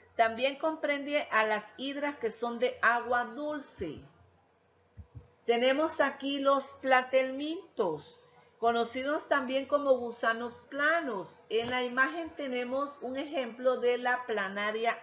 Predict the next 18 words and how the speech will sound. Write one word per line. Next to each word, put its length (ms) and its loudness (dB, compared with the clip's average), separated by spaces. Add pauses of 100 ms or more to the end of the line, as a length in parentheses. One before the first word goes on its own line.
(140)
rosa. 680 -2 (300)
Hay 240 2
más 280 -2
de 140 4
dos 300 -2
mil 400 -8
especies. 1000 -4 (1160)
Aquí 260 -8
tenemos 540 0
un 120 -6
gusano 720 0
que 60 -12
un 180 -8
poco 380 -2
feo 540 -4
se 240 -8
ve, 320 -2
una 480 -2